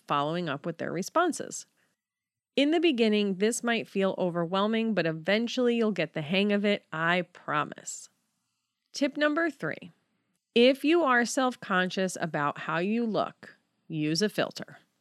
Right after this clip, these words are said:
Now, I am in no way telling you to use one of those filters that changes the shape of your face and makes your nose look like a pencil.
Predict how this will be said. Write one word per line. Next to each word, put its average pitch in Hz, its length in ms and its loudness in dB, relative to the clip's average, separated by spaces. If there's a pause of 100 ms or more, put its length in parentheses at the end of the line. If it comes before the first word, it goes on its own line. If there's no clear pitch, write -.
(460)
Now, 202 320 4
I 214 140 6
am 233 180 2
in 214 240 4
no 202 220 4
way 262 260 2
telling 220 400 0
you 214 80 2
to 202 80 2
use 175 260 -2
one 170 160 -2
of 214 60 0
those 254 240 2
filters 214 560 0
that - 240 -2
changes 202 480 -4
the 262 80 2
shape 262 300 0
of 262 100 0
your 285 140 0
face 208 440 4
and 156 260 -4
makes 170 280 -2
your 285 80 0
nose 262 280 2
look 262 160 0
like 240 160 2
a 254 60 2
pencil. - 460 -6